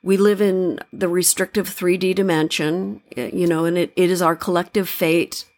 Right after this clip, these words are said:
to stumble through trial and error and to expand our awareness, uh, in any way that allows us to do that. And it's often presented in ways that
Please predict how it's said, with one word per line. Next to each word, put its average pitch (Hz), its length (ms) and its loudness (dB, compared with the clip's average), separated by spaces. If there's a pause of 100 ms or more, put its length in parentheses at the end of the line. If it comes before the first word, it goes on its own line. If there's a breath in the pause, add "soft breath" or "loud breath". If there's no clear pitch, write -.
(200)
to 202 120 -2
stumble 185 400 0
through 175 180 -8
trial 160 440 2
and 165 100 0
error 156 460 -2 (340 loud breath)
and 175 200 0
to 202 100 0
expand 170 500 -2
our 175 140 2
awareness, 170 880 0 (480 loud breath)
uh, 165 420 0
in 175 200 0
any 202 260 2
way 175 320 0
that 175 240 -4 (500)
allows 180 460 2
us 165 460 -2 (580 loud breath)
to 196 160 2
do 190 240 4
that. - 540 0
And 180 320 0
it's - 160 -2
often 170 380 0
presented 185 500 -4
in 180 160 0
ways 175 300 2
that 175 180 -2